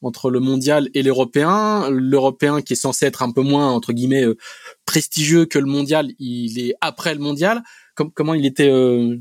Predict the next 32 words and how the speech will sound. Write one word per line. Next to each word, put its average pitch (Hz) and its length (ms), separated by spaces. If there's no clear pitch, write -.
je 151 60
sais - 60
pas 127 100
quel 123 120
est 117 60
le 113 100
terme 127 220
précis, - 260
mais 139 80
comment 151 160
il 147 60
s'étageait 160 420
ou 165 60
comment 165 180
il 165 60
s'enchaînait 165 420
avec 143 240
le, 127 220
avec 127 240
le 135 40
mondial ? 135 280
C'était, 143 320
c'était - 240
lequel 135 280
qui 147 80
avait 135 80
le 139 60
plus 160 160
de 156 80
valeur 151 260
pour 123 120
vous ? 135 160